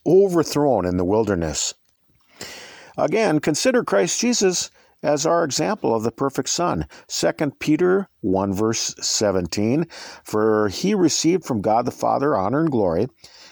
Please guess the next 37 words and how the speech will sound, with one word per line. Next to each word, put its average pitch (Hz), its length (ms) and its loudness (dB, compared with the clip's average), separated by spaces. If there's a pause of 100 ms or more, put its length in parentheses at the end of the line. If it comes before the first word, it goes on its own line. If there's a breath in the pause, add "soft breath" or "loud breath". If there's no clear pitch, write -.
(100)
when 110 160 -2
there 113 160 2
came 208 380 -2
such - 500 -2
a 123 80 2
voice 110 520 0
to 135 120 0
him 117 160 -2
from 120 180 -2
the 113 300 2
excellent 139 680 0
glory, 120 520 2 (560 soft breath)
'This 107 500 -2
is 85 180 -2
my 95 160 -2
beloved 92 540 0
Son, 80 320 -4
in 87 140 -2
whom 131 360 -2 (440 loud breath)
I 92 160 0
am 85 240 -2
well 85 400 0
pleased.'" 80 720 -2 (1500 loud breath)
We 147 160 4
too 160 200 4
must - 640 -2
become 107 320 -2
faithful 104 640 -2
and 82 120 -2
obedient 90 500 -2
servants 104 520 -4
in 82 100 -2
order 87 200 -2
to 82 140 -6
finally 104 420 -2
enter 95 300 -2
in 98 260 0